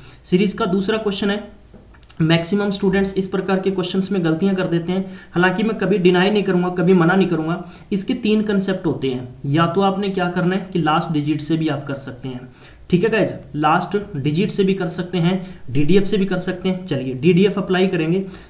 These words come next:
सबसे पहले तो हमें concept देखना है कि हमारा concept क्या कहता है, ठीक है। सात और तीन कितना हो गया, चार तीन सात और कितना हो गया, छः तेरह, तेरह और आठ इक्कीस, इक्कीस का मतलब बन गया तीन, ठीक है guys। ये हो गया आठ और एक नौ और ये बच गए सात,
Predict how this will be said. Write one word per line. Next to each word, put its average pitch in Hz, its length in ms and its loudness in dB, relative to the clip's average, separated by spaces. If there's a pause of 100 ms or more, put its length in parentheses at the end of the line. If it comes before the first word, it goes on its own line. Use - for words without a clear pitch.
सबसे 196 260 0
पहले 196 240 2
तो 190 120 -2
हमें 180 300 2
concept 175 440 -2
देखना 160 280 0
है 175 220 0 (280)
कि 185 60 2
हमारा 165 280 4
concept 170 440 -4
क्या 143 140 -4
कहता 135 280 -8
है, 123 220 -12 (240)
ठीक 170 160 2
है। 196 80 2
सात 175 380 0
और 190 140 0
तीन 196 200 2 (160)
कितना 185 220 2
हो 185 60 2
गया, 190 100 0
चार 170 320 0
तीन 196 140 4
सात 170 360 0
और 170 300 -4
कितना 175 220 -2
हो 180 80 0
गया, 185 100 0
छः 180 240 -4
तेरह, 196 340 2 (320)
तेरह 175 180 4
और 196 100 2
आठ - 380 -4
इक्कीस, 196 360 -4
इक्कीस 175 300 -2
का 185 120 0
मतलब 165 300 0
बन 151 140 -2
गया 185 180 -2
तीन, 123 300 -2 (420)
ठीक 165 160 0
है 214 60 2
guys। 202 240 2 (140)
ये 165 100 4
हो 185 100 6
गया 190 200 0
आठ 170 160 0
और 170 120 -2
एक 175 140 0
नौ 160 180 2
और 180 200 -2
ये 175 140 2
बच 160 180 -2
गए 185 140 2
सात, 120 420 -6